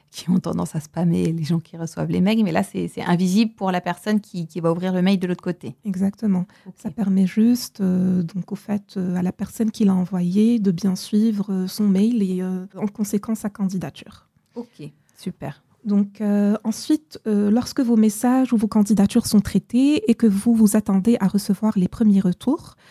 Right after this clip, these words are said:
Speaker 2: et à recevoir les premiers appels téléphoniques, il faut bien organiser sa recherche, ne pas se perdre entre les candidatures. Donc, euh, il existe un outil qui s'appelle Maestro. C'est un tableau de suivi optimal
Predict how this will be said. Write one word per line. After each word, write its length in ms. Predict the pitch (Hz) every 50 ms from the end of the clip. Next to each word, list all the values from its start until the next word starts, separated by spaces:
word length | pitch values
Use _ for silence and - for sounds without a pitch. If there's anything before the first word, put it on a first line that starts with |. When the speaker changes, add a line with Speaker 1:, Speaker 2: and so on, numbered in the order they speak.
| - -
Speaker 2:
et 100 | 208 190
à 40 |
recevoir 420 | 185 196 185 - - 185 208 214 202
les 100 | 190 190
premiers 320 | - - 202 196 185 185
appels 260 | 180 - - 214 202
téléphoniques, 800 | - 196 175 175 180 - 180 175 185 214 294 339 - _ - - _ -
il 80 | 277 269
faut 140 | - - 226
bien 220 | 214 269 269 269
organiser 800 | 254 240 220 220 233 220 220 220 214 208 - 233 233 262 277 - _
sa 160 | - - 277 269
recherche, 540 | - 262 - - 247 262 277 - - - _ -
ne 120 | 208 226
pas 160 | 226 - 269 262
se 140 | - 254
perdre 320 | 220 - 269 269 - 214 - -
entre 200 | 214 - - -
les 80 | 214 202
candidatures. 760 | - 214 202 190 202 175 185 - - - - 208 - - _ _ _ _ _ _ _ _ -
Donc, 300 | 196 196 196 196 - -
euh, 180 | 190 185 190 202 -
il 120 | 233 233
existe 340 | 233 202 - 247 - - -
un 140 | 220 214 214
outil 240 | 214 208 - 320 349 -
qui 100 | - 247
s'appelle 380 | 240 - 226 - - 226 214 214
Maestro. 560 | 202 202 202 202 - - - 262 330 - _ - -
C'est 140 | - - 214
un 220 | 202 202 202 202
tableau 300 | 202 254 254 240 262 269
de 80 | 226 233
suivi 340 | - - 240 233 220 233 233
optimal 500 | 208 202 - - - 208 202 202 220